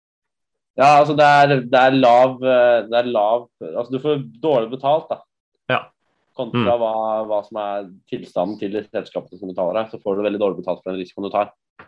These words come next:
Speaker 2: Mm.
Speaker 1: Det er det jeg mener.
Speaker 2: Ja.
Speaker 1: Sånn at, eh, det, det er bedre egentlig bare å ha litt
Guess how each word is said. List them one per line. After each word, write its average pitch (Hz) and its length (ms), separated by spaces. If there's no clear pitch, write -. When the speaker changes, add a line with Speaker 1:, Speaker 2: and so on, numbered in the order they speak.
Speaker 2:
Mm. 127 200
Speaker 1:
Det 90 80
er 90 40
det 67 120
jeg - 0
mener. - 100
Speaker 2:
Ja. 107 120
Speaker 1:
Sånn 113 200
at, - 80
eh, 104 460
det, 104 120
det 113 80
er 117 100
bedre 107 280
egentlig 107 260
bare 101 200
å - 20
ha 98 260
litt 101 300